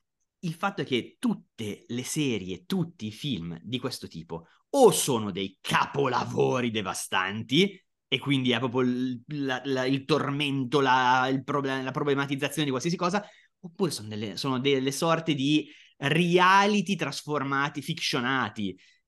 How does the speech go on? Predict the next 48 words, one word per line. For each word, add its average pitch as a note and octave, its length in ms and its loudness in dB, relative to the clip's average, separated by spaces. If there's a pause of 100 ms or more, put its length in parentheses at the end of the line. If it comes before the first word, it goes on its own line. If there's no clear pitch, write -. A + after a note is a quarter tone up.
(100)
E D#3+ 120 -2
in C#3+ 140 -2
questo C#3+ 220 -4
caso, D3+ 220 0
guardando A#2+ 340 -2
il A#2 80 -2
trailer A#2+ 280 -2
di B2 100 -6
Neon, A#2 320 -4 (180)
l'impressione A2 640 -8
è - 40 -4
che G2 60 -12
siamo G2 180 -8
veramente G2+ 360 -6
da G2+ 80 -6
quelle G2+ 180 -6
parti, G2 420 -4
per G2+ 120 -6
cui A#2 220 -2
c'è, G2+ 400 -2
nel G#2+ 120 -8
senso, A2 420 -4
l-, G#2 200 -4 (260)
la, G#2 680 -2
la A#2 120 -6
talent C3 280 -4
scout C3 380 2
che B2 80 -2
arriva A#2 240 -2
da A#2+ 100 0
uno C3 120 -2
di B2+ 80 -4
questi C3+ 260 -4
e - 20 -2
dice: B2 240 -2
"Ma F3 100 -6
incredibile, F3 640 -6 (220)
tu C#4+ 180 -6
scrivi, F#3+ 560 -2
produci E3+ 400 0
i - 20 -6
tuoi E3+ 160 2
pezzi B3 420 0 (200)
e E3+ 80 2
li D#3+ 140 2
interpreti F#3 360 0
sul E3 220 -4
palco, E3 460 -4